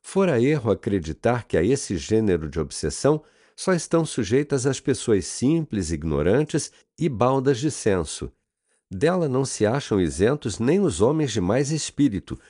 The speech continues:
os mais instruídos. Compreende-se facilmente toda a diferença que existe entre a obsessão simples e a fascinação. Na primeira, o espírito que se agarra à pessoa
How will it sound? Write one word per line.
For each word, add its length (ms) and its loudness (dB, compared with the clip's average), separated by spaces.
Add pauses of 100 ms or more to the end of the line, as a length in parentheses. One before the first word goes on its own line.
(160)
os 160 -2
mais 340 0
instruídos. 800 -2 (520)
Compreende-se 600 0
facilmente 760 -2
toda 320 2
a 40 2
diferença 600 -2
que 140 -6
existe 440 -2
entre 220 -2
a 40 4
obsessão 580 -4
simples 640 -2 (240)
e 80 2
a 40 0
fascinação. 840 -2 (720)
Na 120 0
primeira, 640 0 (280)
o 60 0
espírito 580 -2
que 120 -8
se 160 -2
agarra 400 0
à 60 -4
pessoa 540 0